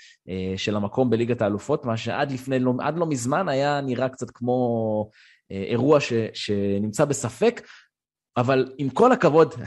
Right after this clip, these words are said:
<laughs> עם כל הכבוד, ויש כבוד עצום למשחק הזה, שכמו שאמרנו, היה חלון ראווה, אה, לסריה A,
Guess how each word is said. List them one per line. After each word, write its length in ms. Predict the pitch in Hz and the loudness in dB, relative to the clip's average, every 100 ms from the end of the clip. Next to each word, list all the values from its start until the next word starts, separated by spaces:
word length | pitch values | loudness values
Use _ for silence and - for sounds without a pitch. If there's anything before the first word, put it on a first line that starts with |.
| - - | -8 -4
<laughs> 420 | 151 - - 123 | -6 -6 -16 -10
עם 80 | 123 | -2
כל 160 | 123 156 | 4 6
הכבוד, 260 | 135 139 120 | 6 4 6
ויש 200 | 131 - | 2 2
כבוד 460 | 123 117 143 113 - - | 0 2 0 0 -12 -12
עצום 600 | 117 - - - 185 98 - _ | -10 -8 -2 2 4 2 -4 _
למשחק 540 | - 107 104 - 117 120 | -2 -2 -2 -2 0 2
הזה, 260 | 107 139 | 0 0
שכמו 280 | 156 196 120 | -2 -4 -4
שאמרנו, 300 | 117 113 113 | -2 -2 -2
היה 100 | 104 | -2
חלון 440 | 104 - 113 143 160 | -2 0 4 4 4
ראווה, 440 | 123 107 101 104 - _ _ - | 2 0 0 -4 -8 _ _ -8
אה, 160 | 92 95 | -4 -2
לסריה 760 | 95 - 127 113 104 101 | -2 -2 0 0 0 -2
A, 40 | 147 | -2